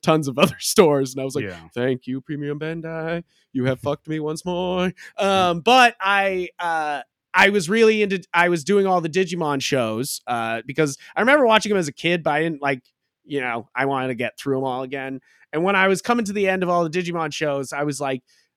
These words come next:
Speaker 1: I was like, "Oh, what else should I do?" And because I had ordered the Premium Bandai thing, I was getting Premium Bandai ads. And I'm looking at these, like, Gunpla being like, "Wow, that looks cool as hell." <laughs>
Speaker 2: Mm-hmm.
Speaker 1: Like, I was like,
Speaker 2: Oh,
Speaker 1: I was
Speaker 2: yeah.
Speaker 1: like, "Wow, that,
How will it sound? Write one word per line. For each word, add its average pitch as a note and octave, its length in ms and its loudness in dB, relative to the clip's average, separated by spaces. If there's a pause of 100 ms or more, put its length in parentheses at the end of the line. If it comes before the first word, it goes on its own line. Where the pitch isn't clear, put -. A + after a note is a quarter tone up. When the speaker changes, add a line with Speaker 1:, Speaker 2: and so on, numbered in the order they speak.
(100)
Speaker 1:
I D3+ 100 -8
was C#3+ 120 -6
like, C#3+ 260 -6
"Oh, D3+ 200 -12
what D#3+ 160 -8
else F3 160 -4
should F3 140 -6
I D#3+ 100 -2
do?" D#3 320 -2
And B2 80 -8
because F3+ 280 -2
I G3 120 8
had F3+ 80 4
ordered F#3+ 220 4
the D3+ 60 -6
Premium F#3 320 0
Bandai F3+ 540 0
thing, C#3 320 -4 (260)
I B2+ 60 -6
was D3+ 100 -2
getting D#3+ 200 -2
Premium D#3+ 340 0
Bandai E3+ 460 2
ads. G#2+ 480 -4
And C#3+ 100 -6
I'm D3+ 100 -2
looking G3+ 280 2
at E3+ 160 -2
these, D3 200 -2
like, C#3+ 240 -2
Gunpla E3 420 2
being B2+ 200 -4
like, G#2+ 260 -6 (640)
"Wow, A#2 140 -10
that G#2+ 160 -12
looks G#2 200 -16
cool A2+ 180 -8
as F2+ 80 -14
hell." C3+ 220 -12
<laughs> - 60 -20 (320)
Speaker 2:
Mm-hmm. A2+ 80 0
Speaker 1:
Like, - 260 6
I C4 80 12
was A#3 120 8
like, - 200 6
Speaker 2:
Oh, G#2 160 -2
Speaker 1:
I F3 60 4
was E3 80 2
Speaker 2:
yeah. D3+ 80 0
Speaker 1:
like, B2+ 60 -6
"Wow, D#3+ 240 2
that, E3 220 4